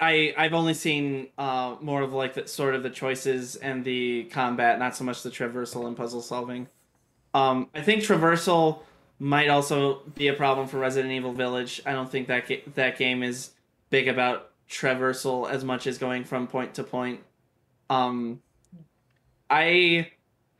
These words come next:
I can see, I feel like, from what I've heard about Psychonauts two, if we're going literal with the des-, description, I can see that edging out of these because it sounds like it does.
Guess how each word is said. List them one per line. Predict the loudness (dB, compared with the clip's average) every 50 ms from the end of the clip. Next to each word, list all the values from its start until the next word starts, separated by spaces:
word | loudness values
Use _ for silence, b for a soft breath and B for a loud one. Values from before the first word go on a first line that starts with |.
| _ _ _ _ _ _ _ _ _ _ _ _ _ _ _ _ _ _ _ _ _ _ _ _ _ _ _ -6
I | -4
can | -2 -2 -2
see, | -2 0 0 0 0 0 -2 -4 -2 0
I | 0 0
feel | -2 -4 -4 -2 0 2 2 4
like, | 4 4 4 4 2 0 -2 -14 -20 _ _ _ _ -20 -10
from | -4 -2 0 2
what | 4 4 4
I've | 4 4 4
heard | 4 2 2 4
about | 4 2 2 0
Psychonauts | 0 -2 0 0 0 0 -2 -2 -2 -2 -2 -4 -6 -8
two, | -6 -2 0 2 2 2 2 0 -2 -6 -6 -8
if | -8 -6 -4
we're | -2 -4 -4 -4 -8 _ _ _ _ _ _ _ _ _ _ _ _ _ _ _ -2
going | 0 2 2 2 2 0 0 -2 0 0
literal | 0 2 4 4 4 4 4 4
with | 2 0 -2 -2
the | -4
des-, | -2 -2 -2 -2 -4 -8 -16 -20 -16 -8
description, | -4 -4 -4 -4 -2 -2 -2 -2 -2 -4 -8 -8 -8 -8 -8 -8 -4
I | -4 -4
can | -4 -6 -8
see | -6 -4 -4 -4 -2
that | 0 2 4 4 4 2 0 -4 -14 -20 b b b b b b _ 0
edging | 0 2 2 2 2 2
out | 4 4 4 4
of | 2 2
these | 2 2 2 2 0 -2
because | -4 -4 -2 0 2 2
it | 0
sounds | 0 0 0 0 0 2
like | 0 0 2
it | 2 0 2
does. | 4 4 4 4 2 0 -6